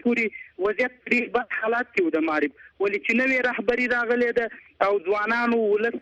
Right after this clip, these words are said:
لاس سره ورکړی، هغوی ویلي دي چې په بله هره برخه کې به فساد ومنو، آه، آه، ولې د معارف په برخه کې فساد د ولس د اولاد د روښانه راتلونکي مخه نیسي. نو په دغه برخه کې موږ هیڅ نه غواړو چې فساد شتون ولري، ښوونځي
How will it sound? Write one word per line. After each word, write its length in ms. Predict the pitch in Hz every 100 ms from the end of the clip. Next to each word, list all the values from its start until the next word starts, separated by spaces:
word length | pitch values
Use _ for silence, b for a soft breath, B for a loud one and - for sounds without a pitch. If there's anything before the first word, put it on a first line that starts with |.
| 226
لاس 200 | 233 240
سره 160 | 233 233
ورکړی، 380 | 214 226 220 196
هغوی 240 | 196 226 226
ویلي 280 | 233 226 226
دي 80 | 226
چې 400 | - - - -
په 60 | 208
بله 160 | 233 208 247
هره 160 | 262 226
برخه 200 | 233 240 -
کې 80 | 233
به 40 | 220
فساد 400 | 220 240 226 -
ومنو، 320 | 220 214 214
آه، 760 | - - - 196 190 185 190 180 B -
آه، 120 | 180 180
ولې 180 | 202 202 196
د 100 | 196
معارف 200 | 196 240 226
په 100 | 208
برخه 180 | 214 -
کې 160 | - 202
فساد 360 | 190 226 220 202
د 140 | 190
ولس 260 | 196 214 -
د 100 | 185 180
اولاد 300 | 208 214 208 B B -
د 120 | 180
روښانه 400 | 180 240 226 208 190
راتلونکي 500 | 190 220 202 180 185
مخه 240 | - 156 147
نیسي. 240 | - 302 B B
نو 120 | 202 202
په 0 | 233
دغه 160 | 226 233
برخه 160 | 233 240
کې 160 | - 220
موږ 120 | 226 247 -
هیڅ 140 | 254 - 240
نه 20 | 202
غواړو 260 | 214 214 214 B B _
چې 100 | 214 214 196 185 180 -
فساد 420 | 180 233 226 - -
شتون 180 | 226 214
ولري، 400 | 214 208 196 202
ښوونځي 760 | - - - 202 185 175 226